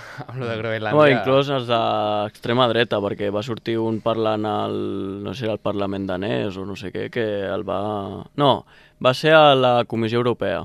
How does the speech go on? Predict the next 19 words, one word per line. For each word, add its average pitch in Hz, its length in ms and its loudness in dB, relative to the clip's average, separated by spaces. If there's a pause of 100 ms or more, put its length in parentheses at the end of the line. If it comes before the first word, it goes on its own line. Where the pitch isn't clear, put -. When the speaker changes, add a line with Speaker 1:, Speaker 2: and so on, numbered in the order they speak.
(220)
Speaker 1:
Mhm. 113 220 -12 (380)
Speaker 2:
que 104 480 0
li 98 120 -4
va, 101 260 0
el 107 100 -4
va 104 60 -2
enviar 113 200 0
a 101 80 -2
la - 20 -4
merda. 104 420 -8 (320)
Speaker 1:
Home, 101 280 -12
sí, - 220 -16
sí. 95 200 -14 (200)
Si - 200 -10
et 101 100 -6
volen 98 300 -6
prendre 98 260 -8 (840)
<laughs> 117 200 -14
Groenlàndia, 107 840 -8